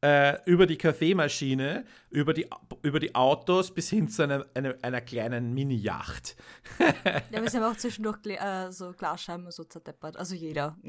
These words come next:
Speaker 2: nicht
Speaker 1: Genau.
Speaker 2: nur die, die Gruppe von Jugendlichen.
Speaker 1: Und sie hören
Speaker 2: Und die
Speaker 1: dann
Speaker 2: Autos.
Speaker 1: auf,
Speaker 2: Oh Gott, die
Speaker 1: sie hören
Speaker 2: Autos.
Speaker 1: dann auf mit einer Glasscheibe in einer Straßenbahn.
Speaker 2: Ja.
Speaker 1: Da weiß ich jetzt auch nicht,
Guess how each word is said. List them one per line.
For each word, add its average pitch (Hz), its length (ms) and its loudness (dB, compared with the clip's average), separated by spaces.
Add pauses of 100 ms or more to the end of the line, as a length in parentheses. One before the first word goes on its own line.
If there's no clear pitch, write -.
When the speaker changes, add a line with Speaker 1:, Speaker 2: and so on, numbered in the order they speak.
Speaker 2:
nicht 95 60 -12
Speaker 1:
Genau. 90 260 -6
Speaker 2:
nur 82 140 -12
die, 156 200 -16 (300)
die - 180 -18 (160)
Gruppe 165 360 -14
von 175 180 -14
Jugendlichen. 175 580 -8 (520)
Speaker 1:
Und 139 160 -2
sie 127 160 -2
hören 143 160 6
Speaker 2:
Und 165 80 2
die - 60 6
Speaker 1:
dann - 80 4
Speaker 2:
Autos. 147 540 2
Speaker 1:
auf, - 80 -16
Speaker 2:
Oh - 40 -18
Gott, - 240 -14
die - 40 -8
Speaker 1:
sie 123 120 0
hören 131 200 6
Speaker 2:
Autos. - 20 -6 (100)
Speaker 1:
dann 127 40 -4
auf 117 260 2
mit 131 100 0
einer 127 180 0
Glasscheibe 123 800 2
in 123 80 0
einer 113 180 -2
Straßenbahn. 104 1120 -4 (300)
Speaker 2:
Ja. 170 300 -4 (380)
Speaker 1:
Da 110 380 4
weiß 117 240 2
ich 139 80 -8
jetzt 143 160 -6
auch 120 180 2
nicht, 117 340 -4